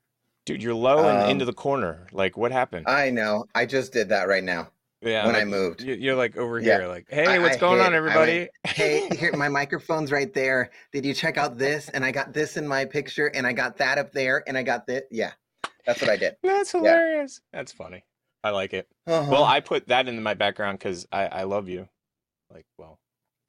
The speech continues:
Speaker 2: Oh,
Speaker 1: eh,
Speaker 2: yeah.
Speaker 1: so. Uh, and
Speaker 2: And
Speaker 1: I've got
Speaker 2: hashtag
Speaker 1: my, uh,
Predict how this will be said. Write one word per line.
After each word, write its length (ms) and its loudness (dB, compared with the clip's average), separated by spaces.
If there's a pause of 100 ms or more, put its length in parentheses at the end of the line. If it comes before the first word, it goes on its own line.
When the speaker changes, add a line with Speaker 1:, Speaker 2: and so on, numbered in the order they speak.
Speaker 2:
Oh, 160 -8
Speaker 1:
eh, 80 -8 (260)
Speaker 2:
yeah. 180 -12
Speaker 1:
so. 100 -18 (960)
Uh, 140 2
and 80 4
Speaker 2:
And 140 4 (120)
Speaker 1:
I've 80 -4
got 200 4
Speaker 2:
hashtag 20 -4
Speaker 1:
my, 180 0
uh, 40 0